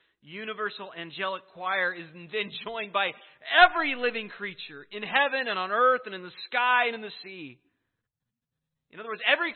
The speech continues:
created thing. This would include birds and fish and amoebas and trees and clouds and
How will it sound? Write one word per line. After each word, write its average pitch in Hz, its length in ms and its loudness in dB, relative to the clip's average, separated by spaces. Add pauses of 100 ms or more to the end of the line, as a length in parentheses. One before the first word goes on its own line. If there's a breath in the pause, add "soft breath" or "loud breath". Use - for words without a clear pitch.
created 269 320 -2 (100)
thing. 233 480 -2 (1120)
This 202 140 -18
would 285 100 -8
include 247 380 -10 (120)
birds 226 520 -2 (760)
and 156 100 -20 (180)
fish 262 300 0 (540)
and 185 100 -6
amoebas 202 680 -2 (680)
and 165 100 -18 (140)
trees 262 480 -4
and 185 140 -10
clouds 262 680 2
and 180 120 -14